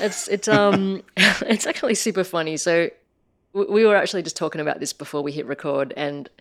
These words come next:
<laughs> yeah, I, I was, I was almost, like, crying with laughter. So basically, well, first of all, what the templates feature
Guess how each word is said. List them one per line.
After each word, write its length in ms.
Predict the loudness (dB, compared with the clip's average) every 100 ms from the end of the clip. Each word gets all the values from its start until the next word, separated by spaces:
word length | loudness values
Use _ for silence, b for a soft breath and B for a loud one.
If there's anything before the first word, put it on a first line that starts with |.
| _ _ _ -14
<laughs> 100 | -8 -6 -6 -10 B -10 -12 -20 _ 2
yeah, 320 | 6 6 8
I, 120 | 8
I 140 | 10 8
was, 420 | 10 12 12 10 2
I 80 | 4
was 160 | 6 8
almost, 380 | 10 10 10 4
like, 280 | 2 0
crying 400 | 2 6 8 6
with 140 | 2 2
laughter. 460 | 2 2 0 -2
So 200 | 0 2
basically, 680 | 2 2 0 -2 0 0 -4 -10 b b b _
well, 100 | 0
first 300 | 6 6 6
of 80 | 4
all, 260 | 6 6 4
what 200 | 4 4
the 60 | 4
templates 500 | 2 0 -2 -2 -4
feature 340 | -4 -4 -4